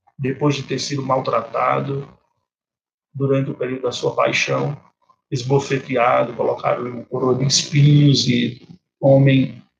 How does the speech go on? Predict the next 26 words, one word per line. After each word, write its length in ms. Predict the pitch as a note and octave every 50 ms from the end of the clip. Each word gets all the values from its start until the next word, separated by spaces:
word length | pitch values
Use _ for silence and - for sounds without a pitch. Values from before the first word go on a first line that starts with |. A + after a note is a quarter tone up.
| _ _
de 180 | - C#3 C3+ C3
dores, 920 | A#2 A#2 C#3 C#3+ D3 D#3 D#3+ D#3+ D#3+ D#3+ D3 - - - - - - - -
que 80 | - C3
não 120 | B2+ C3
havia 640 | C3 C3 C3 C3 A#2 A#2+ D#3 F#3 F#3 - - - - C#3+
beleza 420 | C3 C3+ C3 C3 C#3 C#3+ C#3 D3
alguma, 320 | C3+ B2 B2+ C#3+ C#3+ C3
como 180 | A#2+ A#2+ B2 B2
diz 180 | B2+ C3 B2 C3+
o 40 | -
profeta. 520 | - - A#2+ - - - - A#2+ - - _ _ _ _ _ _ _ _ _ _ _ _
O 20 | -
Senhor 160 | - C3+ A#2+
Jesus 340 | B2 C3+ - C3+ D3+ C#3 A2
volta 320 | A#2+ C3 B2+ - - -
ressuscitado, 1000 | G2+ - C3+ C#3 - D#3+ C#3 - E3 D#3+ - - - A#2+ B2 B2+ C#3 C#3+ C#3 C#3
glorificado, 1500 | C3 B2 C3+ F3+ F3 C#3 C3+ D3 D3 D3 C3+ C#3 D#3+ D#3 - - - D#3 D3 - - - C#3 C3 B2+ C3 C3 C3 B2 A#2+ - _ _ - -
com 140 | B2+ B2+ B2
um 120 | A#2+ -
corpo 640 | - C3+ C#3 C#3 C3+ - - D#3 D3 C#3 - - - _ _ _ _ - _ _ _ _ _ _ _ _ _ _ _ _ _ _
com 180 | - C#3+ C3+
qualidades 840 | - D#3+ C#3+ C#3+ C#3 C3 A#2+ B2+ B2+ C3 C#3 D3 C#3 C3+ C#3 - -
que 120 | - C#3+
nós 300 | C3 C3 C3+ C#3 C3+ -
ainda 380 | D3 D3 C#3 D3+ F3+ G#3+ A3 A3
experimentaremos. 1200 | F#3 - - - D3 C#3+ C#3 C3+ - - - - - - - - - _ - - - - - _